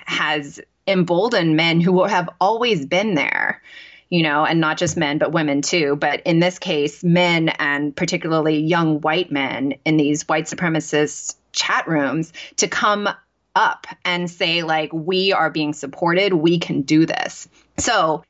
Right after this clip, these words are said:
the author sort of ends this, her article with a question or a suggestion, is Dylann Roof an outlier, or is he a hint of what's to come and the ensuing white supremacy storm? And we are terrified that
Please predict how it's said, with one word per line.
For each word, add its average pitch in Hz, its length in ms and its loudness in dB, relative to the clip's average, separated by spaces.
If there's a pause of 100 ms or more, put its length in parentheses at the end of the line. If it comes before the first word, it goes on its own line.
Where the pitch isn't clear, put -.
the 196 120 0
author 180 580 2
sort 190 180 0
of - 120 -6
ends 220 200 -2
this, 180 300 -2
her 175 500 0 (100)
article 180 420 0
with 165 140 -2
a 151 60 -4
question 151 880 -4
or 165 260 2
a 160 60 0
suggestion, 185 560 -2
is 185 280 -2
Dylann 214 360 0
Roof 180 120 0
an 175 200 -2
outlier, 147 880 0
or 185 280 4
is 170 220 -2
he 208 460 -2
a 165 40 -2
hint 170 340 -4
of 160 120 -6
what's 170 280 -2
to 156 100 -6
come 170 500 0 (400)
and 165 380 -2
the 160 100 -2
ensuing 165 440 0
white 151 220 -2
supremacy 151 520 -8
storm? 85 520 -2
And 170 160 2
we 214 280 2
are 170 160 0
terrified 151 1000 -2
that 147 380 0